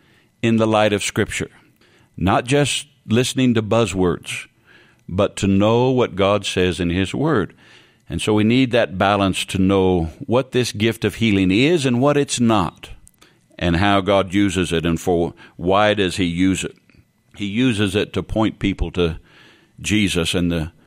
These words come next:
the power that he has to save people and to change them and get them ready for the coming of the Lord. Romans eight and verse eleven. If we can't believe that God heals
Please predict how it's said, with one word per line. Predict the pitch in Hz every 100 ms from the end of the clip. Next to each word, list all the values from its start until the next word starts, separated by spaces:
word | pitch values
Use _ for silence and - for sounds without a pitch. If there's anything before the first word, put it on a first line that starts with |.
| _
the | 76 -
power | - - 139 127 98 87
that | 90
he | 87
has | 82 95 90 87 82 - - -
to | 92
save | - - - - -
people | - 78 - 69 135 _ _ _ _ _
and | 87 87
to | 87
change | - 139 160 117 -
them | 80 80
and | 85
get | 87 -
them | 85 80
ready | 101 82
for | - 80
the | 82
coming | - 90 80
of | 73
the | 71
Lord. | 95 175 - - 78 78 - _ _ - - - - -
Romans | 104 117 107 104
eight | 123 110 -
and |
verse | 92 95
eleven. | 98 110 117 90 - 107 _ _ _ _ _
If | 156 185 156
we | 165 165
can't | - 147 147 139 _ _ _ _ _ _ -
believe | 104 107 113 120 95 82 85 87 85 -
that | 98 95
God | 104 110 101
heals | - 117 123 110 98 - -